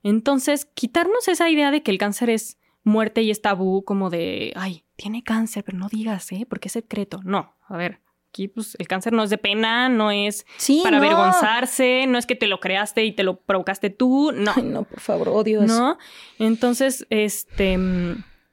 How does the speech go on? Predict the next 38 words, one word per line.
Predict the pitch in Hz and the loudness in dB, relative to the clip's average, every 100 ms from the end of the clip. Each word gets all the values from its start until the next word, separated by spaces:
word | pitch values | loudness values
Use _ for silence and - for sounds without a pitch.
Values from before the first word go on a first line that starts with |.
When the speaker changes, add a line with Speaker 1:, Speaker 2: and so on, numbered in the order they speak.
| _ _ _ _ _ _ | _ _ _ _ _ _
Speaker 1:
pues | - 233 | -2 0
de | 220 | 2
ahí, | 220 254 269 | 2 2 0
ahí | 226 233 262 | 0 2 4
nace | 285 285 262 262 285 | 4 0 0 0 2
y | 262 208 202 196 185 | 0 0 0 -2 -2
la | 214 226 - | 0 0 0
principal, | 214 214 - 220 226 240 247 247 247 240 | -2 -4 -4 -2 0 0 0 0 0 -4
pues | 226 220 | -8 -2
sí, | 349 | 0
esa | 370 | 2
es | 403 | 0
la | 370 | 0
principal | 202 - 247 262 247 | -4 0 0 0 0
razón | 269 262 247 | -2 0 0
por | 254 | 0
la | 226 | -2
que | 185 | -4
existe | - 214 233 | -10 -6 -2
la | 196 | -2
fundación, | - 190 185 214 202 | -4 -6 -2 -2 -2
el | |
poder | 196 208 226 | 0 0 0
apoyar. | 240 202 202 214 | 0 -2 0 0
Tenemos | 220 214 220 | 0 0 0
una | 214 | 0
red | 208 208 | 0 0
de | 202 | 0
apoyo | 196 202 196 208 262 - - - - - | -2 0 0 0 -2 -10 -20 -20 -18 -6
de | 190 208 | -2 0
más | 202 208 | 0 0
de, | 233 233 233 220 - | 0 2 0 -2 -8
si | 202 208 | -4 -2
no | 214 | 0
son | 262 | -2
sesenta, | 262 185 - 196 233 | -2 -4 -4 -2 -2
setenta | 196 - 202 202 | -4 -2 -2 0
jóvenes | 214 - 202 202 202 208 - | -2 0 0 0 -2 -4 -6